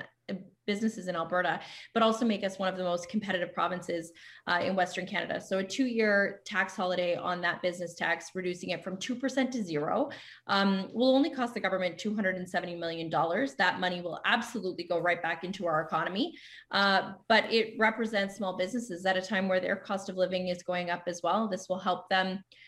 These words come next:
uh, reduce their costs, continue to hire people, and offer goods and services to the people of Alberta.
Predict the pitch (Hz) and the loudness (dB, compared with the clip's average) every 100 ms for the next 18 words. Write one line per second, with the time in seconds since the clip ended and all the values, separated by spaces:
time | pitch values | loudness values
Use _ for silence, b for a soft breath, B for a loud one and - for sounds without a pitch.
0 | B B 190 190 180 185 185 - 180 - | B B 4 4 4 -2 -6 -4 -4 0
1 | 185 247 - 220 214 190 185 185 185 165 | 0 0 0 0 0 -4 -2 -2 -2 -4
2 | 180 185 214 226 175 165 175 180 185 180 | -4 -4 -6 -4 -2 -2 -4 -6 -6 -6
3 | 185 180 175 180 185 180 180 185 175 175 | -8 -6 -8 -10 -14 -14 -12 -8 -6 -2
4 | 170 185 196 196 | -2 -2 -2 -4